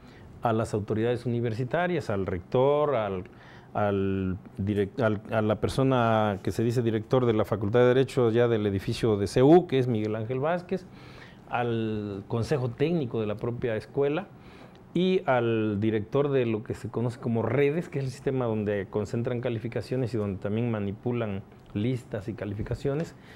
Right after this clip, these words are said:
eh, que informaran si realmente les habían cambiado a los muchachos los horarios, los maestros y las posibilidades que fueran evaluados por maestros que no eran los que ellos habían escogido.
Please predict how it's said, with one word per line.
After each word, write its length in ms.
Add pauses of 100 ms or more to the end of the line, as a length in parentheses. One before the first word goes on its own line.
(460)
eh, 680
que 80
informaran 680
si 160
realmente 400
les 180
habían 240
cambiado 540
a 40
los 140
muchachos 520
los 280
horarios, 560 (380)
los 500
maestros 720
y 180
las 160
posibilidades 640
que 100
fueran 220
evaluados 480
por 180
maestros 380
que 160
no 180
eran 160
los 100
que 120
ellos 200
habían 200
escogido. 480